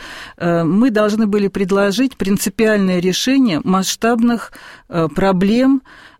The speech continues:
обеспечение сохранности, реставрации, включение в культурный оборот. То есть нам нужно было придумать систему, которая могла бы заработать.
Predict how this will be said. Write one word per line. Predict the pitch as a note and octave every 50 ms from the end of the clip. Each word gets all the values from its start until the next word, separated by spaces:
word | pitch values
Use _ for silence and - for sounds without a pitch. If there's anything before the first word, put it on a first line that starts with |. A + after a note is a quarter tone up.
| _ _ -
обеспечение | - - F3+ F3+ F#3+ F3 - - A3 - - A3+ A3 G3+ F#3+ F3+
сохранности, | - - F3+ F3 - - - A3+ B3 C4 C4 B3+ B3 A#3 A3 G3 - - - G3
реставрации, | F#3 G3 F3+ - - G3+ G3 F#3+ F#3 G3+ A3 B3 B3 A#3 - - - G3
включение | F3+ - - G3 F#3 F#3 - - A3+ A#3 A3+ A3 G#3 F#3
в | -
культурный | - F3 E3+ - - F3 F3+ F3 F3+ F3 E3+
оборот. | E3 E3+ E3+ E3+ E3 D#3 D3+ - - - _
То | - F3+
есть | F3+ E3 - - - -
нам | G#3 A3 B3+ C#4 C4 B3
нужно | A#3 G#3+ - - F#3 F3+ E3+ C3+
было | C#3+ E3 G3+ G3+ G3 F3 D#3+
придумать | - - - G3 G#3 F3+ G#3+ G3+ F#3 E3+ D#3+ -
систему, | - - F3 - - - B3+ C#4 D4+ D4 D4 D#4+ C#4+ - - - - - - -
которая | - F3 E3+ - A3 A3+ G#3+ G#3+ G#3 G3 F3+ E3 C3+ -
могла | F#3 G3 F#3+ F#3+ A3 A#3 A#3+
бы | A3 A3+ G#3+ G#3 -
заработать. | F3+ D#3+ E3+ G3+ G#3 G#3+ G#3 G#3+ G#3+ G3 F3+ F3 D#3+ C#3+ C#3 - - - - - -